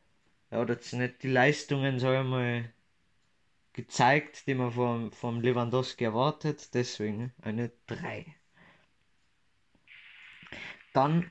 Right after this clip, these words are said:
haben wir noch Gnabry mit der drei minus. Der war unserer Meinung nach nicht so gut. Ist auch eingewechselt worden in der zweiten Halbzeit für den Coman. Äh, ich find, dass der Gnabry jetzt nicht so viel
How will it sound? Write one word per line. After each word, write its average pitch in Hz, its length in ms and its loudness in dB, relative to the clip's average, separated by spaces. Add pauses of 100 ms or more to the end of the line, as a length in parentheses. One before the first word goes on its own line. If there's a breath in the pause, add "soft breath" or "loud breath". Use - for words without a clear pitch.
haben 135 180 0
wir 131 60 2
noch 120 240 0
Gnabry 165 520 4
mit 175 160 4
der 123 80 2
drei 120 300 2
minus. 175 800 0
Der 117 340 0
war 113 160 2
unserer 123 320 0
Meinung 123 300 0
nach 110 180 -2
nicht 139 280 0
so 175 120 2
gut. 170 380 2 (880 loud breath)
Ist 127 380 0
auch 92 220 2
eingewechselt 139 640 0
worden 135 320 2
in 131 220 -2
der 135 440 2 (320 loud breath)
zweiten 131 440 -2
Halbzeit 127 460 -2
für 120 100 -6
den 113 100 -4
Coman. 127 540 0 (1900 loud breath)
Äh, 127 300 4
ich 147 200 2
find, 160 420 2
dass 131 220 2
der 127 100 0
Gnabry 123 460 4
jetzt 120 260 0
nicht 131 280 0
so 143 180 -2
viel 143 460 0